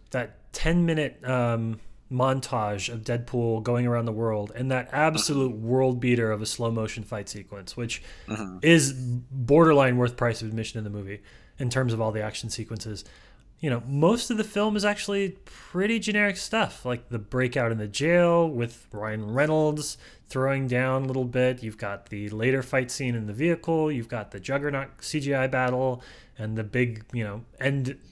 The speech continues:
Speaker 1: death sequence that he goes through. Like, I thought, I was surprised at how unstylish, unflashy, and,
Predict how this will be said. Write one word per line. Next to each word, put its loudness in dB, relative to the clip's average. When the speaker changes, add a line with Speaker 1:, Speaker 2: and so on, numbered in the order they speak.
Speaker 1:
death -2
sequence -2
that -8
he -4
goes 0
through. 0
Like, -6
I 2
thought, 0
I 4
was 2
surprised 0
at -2
how -2
unstylish, 0
unflashy, -4
and, -4